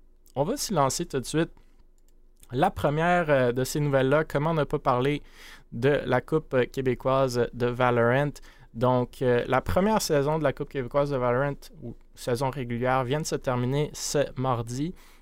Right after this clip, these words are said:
Et donc, euh, on a les quatre équipes, euh, qui vont accéder aux séries éliminatoires qui vont se passer le vingt-cinq novembre prochain virtuellement. C'est, comme vous voyez à l'écran, Mirage qui finissent huit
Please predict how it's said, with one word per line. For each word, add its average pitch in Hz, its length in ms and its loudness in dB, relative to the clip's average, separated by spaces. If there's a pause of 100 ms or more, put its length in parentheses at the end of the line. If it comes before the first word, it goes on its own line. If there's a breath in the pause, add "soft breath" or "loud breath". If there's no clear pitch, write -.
(160 soft breath)
Et 127 120 -2
donc, 135 400 0
euh, 131 160 2
on 127 140 -2
a 139 40 0
les 135 140 0
quatre 147 240 -4
équipes, 151 500 -2
euh, 113 200 2 (120)
qui 131 280 -6
vont 120 260 -4
accéder 123 720 -4 (420 soft breath)
aux 131 220 -4
séries 131 400 -4
éliminatoires 127 640 -2
qui - 140 -14
vont 113 400 -4 (160)
se - 240 -6
passer 110 480 -4
le 120 100 2
vingt-cinq 117 720 -4
novembre 127 400 -2
prochain 131 480 -6
virtuellement. 113 760 -2 (640 loud breath)
C'est, 120 680 0
comme 123 100 -6
vous 117 80 -6
voyez 117 160 0
à 127 40 0
l'écran, 131 380 -4
Mirage 139 760 2
qui - 180 -18
finissent 131 500 -4
huit 120 520 -4